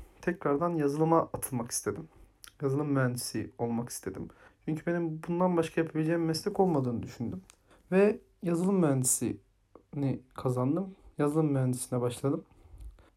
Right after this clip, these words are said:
Çok zorluklar yaşadım, evet. İlk sınıflarda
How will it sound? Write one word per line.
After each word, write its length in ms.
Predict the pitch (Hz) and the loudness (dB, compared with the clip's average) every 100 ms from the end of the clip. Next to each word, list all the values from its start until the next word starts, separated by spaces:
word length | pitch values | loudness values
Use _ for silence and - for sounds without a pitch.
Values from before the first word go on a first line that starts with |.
| - | -4
Çok 220 | - 226 | 4 6
zorluklar 440 | 190 208 202 214 208 | 10 8 8 8 6
yaşadım, 360 | 151 131 143 | 6 0 0
evet. 380 | 135 120 - - - - - 160 | 0 -2 -6 -10 -10 -10 -6 -2
İlk 140 | 165 | 2
sınıflarda 720 | - 165 160 160 160 165 170 | 2 2 2 4 6 4 4